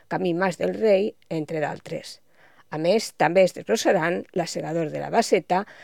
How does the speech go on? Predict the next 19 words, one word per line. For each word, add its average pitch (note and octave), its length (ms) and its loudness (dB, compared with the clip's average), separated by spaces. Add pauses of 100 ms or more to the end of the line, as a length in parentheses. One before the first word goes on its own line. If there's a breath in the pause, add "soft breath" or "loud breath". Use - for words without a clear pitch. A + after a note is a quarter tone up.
(140 loud breath)
i A#3+ 80 -2
la C4 160 10
via A3 160 4
de A#3+ 80 6
servei D#3+ 340 -4
de D3+ 140 -2
l'autopista. - 640 -8 (640 soft breath)
El F3 140 0
regidor E3 340 -2
d'Agricultura, D3+ 720 8
Domingo E3+ 380 2
Roca, G#3+ 340 4
s'ha C4+ 160 2
mostrat C4+ 280 -2
satisfet G3+ 500 2
per G3 160 4
l'inici D#3 340 -4
dels - 220 -8
treballs F#3+ 480 6